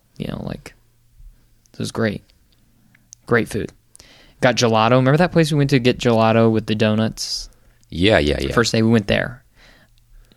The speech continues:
Speaker 1: Michaela didn't want any. I just got, like, a, a scoop of chocolate gelato, or a coffee gelato, excuse me. And we sat out in this little area and ate that, and then we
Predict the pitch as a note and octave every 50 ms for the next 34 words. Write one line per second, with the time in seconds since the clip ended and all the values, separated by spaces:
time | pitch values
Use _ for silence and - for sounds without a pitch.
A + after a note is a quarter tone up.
0 | _ _ - C3 A2+ C#3+ C#3 C3 B2 A#2 A#2 A2+ A2+ A2 G#2+ G#2+ G#2+ G#2+ G#2+ G#2
1 | G#2 G#2 - - - - - - - - - - - _ _ _ - - _ -
2 | A2 A2 A2 G#2+ - - - - A#2+ G#2+ - G#2+ - - - - A2+ G#2+ - -
3 | - - - - - A2 G#2+ G#2+ G#2 G#2 G#2+ G#2+ - _ - A#2+ A#2+ A2+ A2 G#2+
4 | - - - - - C#3+ A#2+ A#2+ A2 - A2+ A2 A2 - - - - - _ _
5 | _ - - - - - - - - _ _ - - - - - - - - -
6 | - _ _ - - B2 A#2 - - A#2 A2+ A#2 A#2 A#2 A#2+ A#2 - A#2 A#2+ A#2
7 | A2+ A2+ A2 A2+ A2 - - B2 A#2 A2+ A2+ A2+ A#2 A#2 A#2 A#2 A#2 A2+ A2+ A2+
8 | - _ _ _ _ _ _ _ _ _ _ _ - - A#2+ A#2 A2 A2 A2+ -
9 | A2+ A#2 A2+ - A#2 A#2+ D3+ B2+ - A#2+ A#2 A2+ A2+ A2+ A2+ A2+